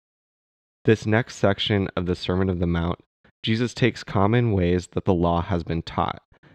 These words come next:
beginning each teaching with, "You have heard that it was said."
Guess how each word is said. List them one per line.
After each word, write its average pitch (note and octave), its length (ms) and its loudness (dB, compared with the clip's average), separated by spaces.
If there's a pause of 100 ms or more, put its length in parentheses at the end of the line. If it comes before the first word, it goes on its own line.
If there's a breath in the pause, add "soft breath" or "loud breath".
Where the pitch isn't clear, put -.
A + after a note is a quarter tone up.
(140)
beginning A#2+ 400 2
each - 300 -2
teaching F2+ 520 0
with, E2+ 300 -2 (140)
"You F#2+ 180 0
have G2+ 160 -2
heard G#2 500 0
that F#2 180 0
it - 100 -2
was E2+ 140 -4
said." - 380 -8